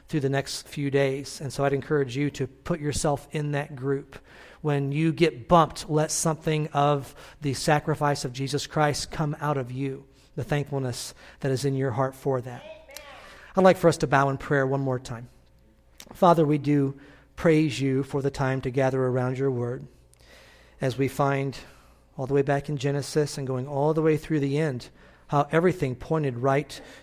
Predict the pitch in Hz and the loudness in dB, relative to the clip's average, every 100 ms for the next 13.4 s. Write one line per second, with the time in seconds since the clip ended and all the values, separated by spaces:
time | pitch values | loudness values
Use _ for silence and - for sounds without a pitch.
0 | - - 147 135 131 139 135 139 - 147 | -6 0 2 2 0 0 0 0 -2 0
1 | 143 135 123 - 139 135 - 127 123 - | 0 0 -6 -2 0 0 -4 -8 -6 -4
2 | 123 143 - - - - - _ _ _ | -4 -6 -12 -18 -20 -20 -20 _ _ _
3 | - 147 - 151 156 151 - 139 143 127 | -4 0 2 0 0 -4 -2 -4 -2 0
4 | 135 143 139 - 151 156 143 143 139 143 | 2 2 -2 -2 2 2 2 0 0 0
5 | 143 - 143 139 143 143 143 127 151 165 | -4 -4 0 2 0 -2 -2 0 0 -2
6 | 156 135 123 123 131 - - _ _ - | -4 -2 -4 -6 -8 -12 -20 _ _ -8
7 | 139 131 139 139 131 143 151 131 180 165 | -4 -2 -2 -2 -2 -2 -2 0 2 2
8 | 139 143 143 143 - - - 151 131 123 | 4 4 4 2 -6 -14 -2 0 4 4
9 | 220 - - 127 113 120 - _ _ _ | 4 2 -2 -2 -2 -8 -12 _ _ _
10 | _ _ _ - 170 180 - 151 139 123 | _ _ _ 2 4 4 4 2 2 0
11 | 147 139 135 139 139 165 147 143 147 135 | 0 2 0 -4 -2 0 2 2 0 0
12 | 127 143 131 - 160 - 143 131 131 127 | 0 2 0 -4 -4 -2 0 0 0 -2
13 | 135 127 127 | -8 -10 -10